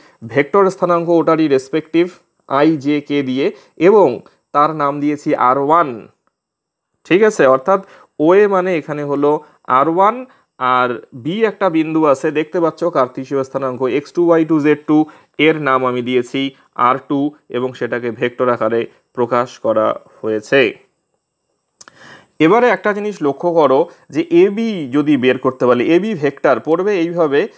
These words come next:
যে এবি ভেক্টর, এবি ভেক্টর always হয় ওবি মাইনাস ওএ।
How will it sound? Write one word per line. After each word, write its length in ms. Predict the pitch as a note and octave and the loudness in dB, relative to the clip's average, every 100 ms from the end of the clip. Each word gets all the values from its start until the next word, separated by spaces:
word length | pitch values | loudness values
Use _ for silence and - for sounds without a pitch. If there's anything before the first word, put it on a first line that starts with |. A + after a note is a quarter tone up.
| _ B2+ | _ -6
যে 180 | D3+ | -2
এবি 420 | F#3 D3 D3+ F3+ F3 | 0 0 0 -2 -2
ভেক্টর, 460 | B2+ A#2 A#2+ - - | -2 0 0 0 2
এবি 260 | D#3+ A3 | 0 0
ভেক্টর 360 | G#3 G#3+ G#3+ G#3 | -6 -4 -4 -2
always 460 | - C#3 E3+ F#3+ F#3 | 2 2 2 -2 0
হয় 220 | F3 E3+ - _ _ D#3+ | 0 0 -4 _ _ 0
ওবি 300 | E3+ G#3+ G3+ | 0 0 -4
মাইনাস 500 | D#3 C#3+ D3 C#3+ - | -4 -2 -2 -2 -2
ওএ। 320 | B2 B2 G#2 | 0 2 0